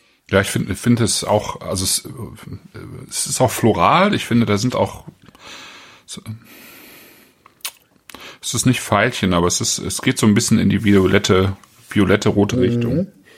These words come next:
Speaker 2: Ja, es ist nicht, äh, es ist, äh,
Speaker 1: Aber es hat halt
Speaker 2: Also
Speaker 1: auch was, also es hat irgendwas von diesen Erdbeer-Kirschsahne, aber es hat auch ein bisschen was von Pfirsich-Melba, finde ich.
Speaker 2: Ich,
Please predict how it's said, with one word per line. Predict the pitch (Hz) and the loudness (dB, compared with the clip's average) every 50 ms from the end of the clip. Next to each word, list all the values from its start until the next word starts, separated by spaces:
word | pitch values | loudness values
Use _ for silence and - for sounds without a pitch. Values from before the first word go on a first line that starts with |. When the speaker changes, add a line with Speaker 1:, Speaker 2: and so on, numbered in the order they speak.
| - _ _ _ _ _ _ _ _ _ _ _ _ _ _ _ _ _ _ _ _ _ _ _ _ _ _ _ _ _ - - - - - - - _ _ _ _ _ _ _ _ _ _ _ _ _ _ _ _ _ _ _ _ _ _ _ - _ _ _ _ 104 | -20 _ _ _ _ _ _ _ _ _ _ _ _ _ _ _ _ _ _ _ _ _ _ _ _ _ _ _ _ _ -20 -20 -20 -20 -20 -20 -20 _ _ _ _ _ _ _ _ _ _ _ _ _ _ _ _ _ _ _ _ _ _ _ -20 _ _ _ _ -10
Speaker 2:
Ja, | 101 | -8
es | 101 - | -6 -6
ist | 120 120 - | -4 -2 -2
nicht, | 117 - - - | -2 -2 -4 -6
äh, | - 107 101 - - - - - - | -8 -8 -8 -8 -10 -10 -10 -10 -10
es | - - | -10 -8
ist, | - - - - - _ _ _ _ _ _ _ _ _ _ _ _ _ _ _ _ _ _ _ _ _ _ _ _ _ _ _ _ _ _ _ _ _ - - _ _ _ - | -6 -6 -8 -8 -10 _ _ _ _ _ _ _ _ _ _ _ _ _ _ _ _ _ _ _ _ _ _ _ _ _ _ _ _ _ _ _ _ _ -20 -20 _ _ _ -20
äh, | - - - - - - - - - - - - - - _ _ _ _ _ _ _ _ _ - - - - - - - | -20 -14 -14 -14 -14 -14 -16 -20 -20 -20 -20 -20 -20 -20 _ _ _ _ _ _ _ _ _ -14 -12 -12 -10 -12 -8 -4
Speaker 1:
Aber | - 113 107 | 0 2 2
es | 107 - - | 2 2 0
hat | 151 - | -2 0
halt | 135 135 139 | 2 2 2
Speaker 2:
Also | 135 - | 4 2
Speaker 1:
auch | - 131 117 - | 2 2 2 2
was, | 139 131 - | 0 2 2
also | - 107 104 120 | 0 2 4 4
es | 120 - - | 4 4 2
hat | 143 143 - | 0 0 0
irgendwas | - - 127 131 120 139 127 - | 0 0 0 2 2 0 0 0
von | - - 120 120 | 0 2 2 2
diesen | 117 117 113 120 113 110 | 2 2 2 2 2 2
Erdbeer-Kirschsahne, | - - 120 107 - 113 107 - - 131 135 - - - 123 131 143 147 156 | 2 0 -2 0 0 0 0 2 2 0 0 0 0 2 2 4 4 4 4
aber | 160 139 - 104 | 2 2 2 2
es | 98 - - | 0 0 0
hat | - - | 0 0
auch | 110 104 - | 0 0 0
ein | - 107 107 | 0 0 0
bisschen | 120 - - 120 | 0 0 0 0
was | 117 123 | 0 0
von | - - 110 | 0 0 -2
Pfirsich-Melba, | 101 - - 120 104 107 101 - 101 98 98 107 107 95 85 85 | -2 0 -2 -2 -2 -2 -2 0 2 4 4 4 4 4 2 2
finde | 85 - 87 85 87 87 | 0 -2 -6 -6 -6 -6
ich. | 87 - - | -8 -8 -8
Speaker 2:
Ich, | - | -10